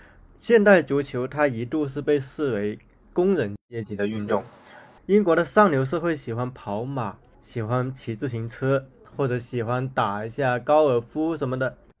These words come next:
所以当时的上流人士其实并不喜欢踢球。那么这项世界第一运动是怎么诞生的呢？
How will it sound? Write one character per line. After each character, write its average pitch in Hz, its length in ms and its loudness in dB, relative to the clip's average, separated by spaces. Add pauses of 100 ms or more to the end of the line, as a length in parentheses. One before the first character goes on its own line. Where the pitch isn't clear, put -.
(140)
所 143 340 -2
以 156 140 6
当 156 340 2
时 123 140 -8
的 127 100 0
上 156 300 2
流 113 160 -2
人 110 200 -4
士 139 220 -2
其 127 260 -8
实 117 140 -6
并 165 340 2
不 120 140 -4
喜 113 180 -10
欢 101 200 -10
踢 117 160 -8
球。 104 420 -6 (640)
那 208 140 2
么 214 180 8 (160)
这 214 160 8
项 202 220 6
世 190 220 0
界 185 100 4
第 185 220 2
一 180 40 0
运 180 160 0
动 165 300 -2
是 143 160 -6
怎 110 100 -8
么 101 120 -8
诞 131 200 -2
生 123 200 -6
的 120 80 -6
呢？ 107 180 -8